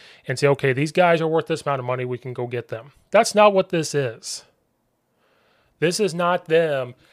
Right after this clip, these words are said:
having an amount of budget that is giving to them, and they have a salary cap saying, "Go do this."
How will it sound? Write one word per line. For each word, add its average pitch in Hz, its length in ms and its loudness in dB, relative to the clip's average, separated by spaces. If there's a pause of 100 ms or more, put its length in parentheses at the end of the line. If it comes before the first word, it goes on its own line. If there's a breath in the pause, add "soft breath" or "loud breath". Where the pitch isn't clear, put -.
having 156 520 -4
an 139 140 -4
amount 139 260 0
of 131 160 -6
budget 160 400 4
that 131 140 -4
is 131 100 -4
giving 156 340 -6
to 139 120 -10
them, 117 320 -10 (340)
and 127 80 -10
they 127 60 -4
have 131 100 -2
a 139 60 -2
salary 160 640 0
cap 117 500 -6 (720)
saying, 143 380 -4
"Go 139 260 0
do 151 200 -6
this." 127 560 -6